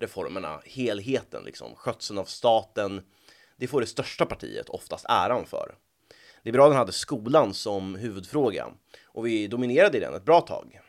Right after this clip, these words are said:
Vi hade även gott anseende i försvarsfrågor och gjorde starka insatser i E U-valen i, i förhållande till de nationella. Men utvecklingen gick stadigt neråt. Tjugofjorton ansågs vara ett dåligt val.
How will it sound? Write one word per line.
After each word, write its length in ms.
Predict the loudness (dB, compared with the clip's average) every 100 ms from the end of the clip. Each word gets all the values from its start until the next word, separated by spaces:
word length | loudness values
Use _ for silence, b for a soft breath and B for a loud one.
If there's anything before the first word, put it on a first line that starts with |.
| b -6
Vi 60 |
hade 220 | 0 6 6
även 340 | 6 2 0
gott 380 | 0 0 _ -6
anseende 460 | -4 -4 -6 -8 -10
i 320 | -10 -12 -12
försvarsfrågor 1040 | -6 -2 -2 -4 -2 0 0 -2 -8 -10 -14 b b b b
och 200 | b -4
gjorde 580 | -2 -2 0 0 0 -4
starka 380 | -4 2 2 2
insatser 520 | -6 -4 -4 -6 -8
i 160 | -6 -6
E 160 | -4
U-valen 640 | -2 6 6 6 0 -10 -10
i, 400 | -10 -8 -8 -10
i 40 |
förhållande 340 | -6 -6 -6 -8
till 80 |
de 100 | -10
nationella. 560 | -10 -4 0 2 0 -8 _ _ _ _ _ _ b b b b b b
Men 160 | 0
utvecklingen 600 | 0 0 0 0 -2 -2
gick 180 | -4 -8
stadigt 400 | -2 0 0 0
neråt. 540 | -2 -2 -4 -12 -18 -20 b b b _ -10
Tjugofjorton 600 | -6 -2 -2 0 0 2
ansågs 340 | 0 0 -6
vara 280 | 0 0 0
ett 100 | -4
dåligt 360 | -4 -2 -4 -4
val. 280 | -8 -8